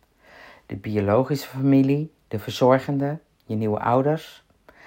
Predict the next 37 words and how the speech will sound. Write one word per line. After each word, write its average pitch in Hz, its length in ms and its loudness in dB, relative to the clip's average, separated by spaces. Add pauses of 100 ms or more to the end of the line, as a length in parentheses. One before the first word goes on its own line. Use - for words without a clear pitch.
(180)
En 151 140 0
dat 143 160 0
is - 220 -10 (140)
echt - 480 2
niet 135 360 -2
gemakkelijk. 117 680 -4 (600)
Ik 135 140 -12
weet 143 240 2
er - 80 -12
alles 147 300 -2
van. 104 360 -10 (680)
Ik 160 120 -4
ben 185 140 6
geadopteerd 170 760 -2 (440)
en 139 100 -4
ik 135 120 -2
heb 135 160 -2
in 131 120 0
mijn 120 140 0
vroege 156 360 -4
jaren 139 440 2
met 113 200 -6
verschillende 139 720 -4
systemen 113 600 -6
te 107 140 -10
maken 101 320 -8
gehad. - 420 -12 (840)
En 165 140 -6
tegen 185 380 4
al 233 240 8
deze 202 360 4
systemen 156 680 2
heb 151 120 4
ik 139 120 0
uiteindelijk 139 600 2
ja 120 240 2
gezegd. - 600 -14